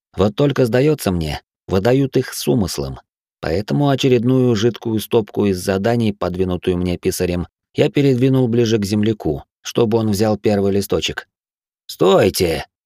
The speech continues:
прозвучал сердитый оклик. «Задания разложены по рангу, по вашей силе и способностям».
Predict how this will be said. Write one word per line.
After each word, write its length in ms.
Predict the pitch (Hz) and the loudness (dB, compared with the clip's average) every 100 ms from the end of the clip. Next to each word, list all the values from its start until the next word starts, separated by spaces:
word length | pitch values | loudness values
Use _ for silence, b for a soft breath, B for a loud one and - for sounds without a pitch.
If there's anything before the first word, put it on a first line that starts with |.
| - | -8
прозвучал 500 | 98 95 101 104 92 | -4 0 0 0 -2
сердитый 460 | - 92 95 92 92 | -2 0 0 0 0
оклик. 440 | 95 87 82 - _ _ _ - | -2 -2 -6 -6 _ _ _ -14
«Задания 680 | 76 71 - 233 151 160 | -10 -6 -2 2 2 4
разложены 600 | 151 143 131 147 147 151 | 4 4 4 4 4 2
по 140 | 143 131 | 2 2
рангу, 460 | 135 156 135 90 - _ - | 2 2 2 0 -4 _ -8
по 140 | 85 | -2
вашей 340 | 123 143 139 | 0 2 0
силе 300 | 127 147 143 | 0 2 4
и 40 | 139 | 2
способностям». 760 | - - 165 123 101 95 78 | 2 2 2 2 -2 -4 -4